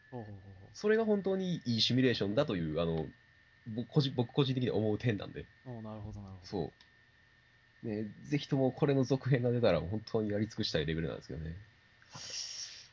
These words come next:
Speaker 1: 続編はファンの署名とかがあれば、ワンチャン？
Speaker 2: 本当ね。<laughs> ワンチャンやってほしいなっていうレベルなんですけど。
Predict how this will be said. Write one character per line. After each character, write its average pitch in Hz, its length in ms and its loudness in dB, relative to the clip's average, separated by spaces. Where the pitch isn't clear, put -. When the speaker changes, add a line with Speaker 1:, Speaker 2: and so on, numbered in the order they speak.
Speaker 1:
続 120 280 -10
編 156 300 -2
は 156 220 2
フ - 140 -4
ァ 196 60 6
ン 190 80 6
の 160 80 6
署 139 180 2
名 151 120 4
と 165 120 0
か 151 80 0
が 123 140 2
あ 127 40 4
れ 135 80 4
ば、 110 300 -4
ワ 131 140 2
ン 175 60 4
チ 165 100 2
ャ 160 80 2
ン？ - 40 4
Speaker 2:
本 151 100 0
当 247 60 6
ね。 233 100 6
<laughs> - 220 -20
ワ 95 140 -4
ン 117 40 -6
チ 120 120 -6
ャ 113 40 -4
ン - 20 -6
や 107 80 2
っ 107 40 -2
て 127 100 2
ほ 127 100 2
し 127 140 -2
い - 20 -4
な 113 120 -2
っ 110 40 -8
て - 120 -10
い 87 40 -2
う - 20 -2
レ 87 100 -2
ベ 85 80 -4
ル 82 60 -10
な - 40 -18
ん - 40 -16
で - 40 -18
す - 60 -20
け - 80 -10
ど。 - 60 -16